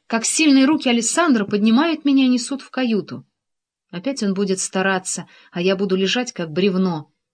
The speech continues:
мелькнула у меня негодующая мысль. Но я больше ничего не помню. Совсем ничего.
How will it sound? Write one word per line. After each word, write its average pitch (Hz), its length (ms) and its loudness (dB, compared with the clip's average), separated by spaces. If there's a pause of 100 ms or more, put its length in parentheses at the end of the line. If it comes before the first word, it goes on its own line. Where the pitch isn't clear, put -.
мелькнула 190 500 -2
у 180 60 -4
меня 170 260 -6
негодующая 156 760 -6
мысль. 151 400 -10 (600)
Но 254 100 -2
я 240 160 2
больше 202 300 -2
ничего 220 380 -2
не 160 140 -6
помню. 147 440 -12 (300)
Совсем 190 460 -4
ничего. 139 560 -6